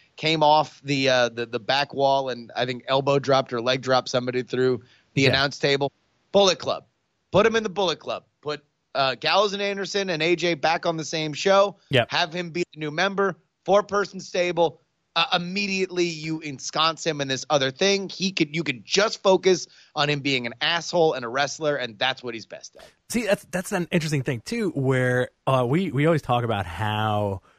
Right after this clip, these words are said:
Speaker 2: as talented as Ziggler is, and it's like a, it's an interesting point of contention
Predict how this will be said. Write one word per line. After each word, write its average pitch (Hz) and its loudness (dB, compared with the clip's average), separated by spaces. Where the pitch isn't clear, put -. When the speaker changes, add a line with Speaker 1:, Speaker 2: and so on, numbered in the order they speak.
Speaker 2:
as 120 2
talented 131 0
as 95 -4
Ziggler 107 -4
is, 107 -4
and 107 -6
it's 123 -4
like 156 2
a, 110 0
it's 131 -4
an 123 -2
interesting 147 0
point 127 -2
of 120 -6
contention 110 -4